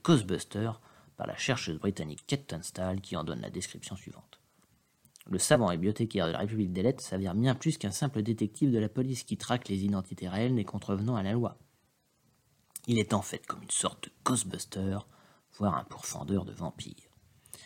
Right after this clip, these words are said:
Baillet est en effet celui qui devine le véritable auteur derrière un prête-nom, la véritable source derrière un nouvel écrit. Il publie ainsi un ouvrage au titre étonnant,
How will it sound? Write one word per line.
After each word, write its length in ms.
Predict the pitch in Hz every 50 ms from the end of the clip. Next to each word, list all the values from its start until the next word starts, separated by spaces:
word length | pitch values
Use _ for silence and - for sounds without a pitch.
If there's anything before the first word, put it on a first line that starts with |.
| - - _ _ _ -
Baillet 220 | 131 143 170 180
est 100 | 143 -
en 80 | 98 95
effet 220 | 104 - - 160
celui 240 | - - 92 90 90
qui 140 | - 98 92
devine 320 | 92 90 90 117 123 104
le 60 | 85 76
véritable 440 | 80 78 - - - - 80 82
auteur 360 | 101 113 110 - 120 123 120 107
derrière 300 | - - 85 82 76 -
un 60 | -
prête-nom, 480 | - - 104 95 - 90 92 95 107
la 120 | 113 98 78
véritable 520 | 85 82 76 76 78 - 82 76 76 73
source 360 | - - - - 101 104 95
derrière 320 | - - - 85 85 85 76
un 40 | 78
nouvel 280 | 85 85 78 80 80
écrit. 240 | 90 - - - - _ _ _ _ _ _ _ _ - -
Il 120 | - -
publie 340 | - - 104 95 95 95 92
ainsi 320 | 92 95 - - - - 82
un 100 | 78 165
ouvrage 340 | 175 - - - - -
au 40 | -
titre 260 | - - - - -
étonnant, 400 | - 107 - - - - - 107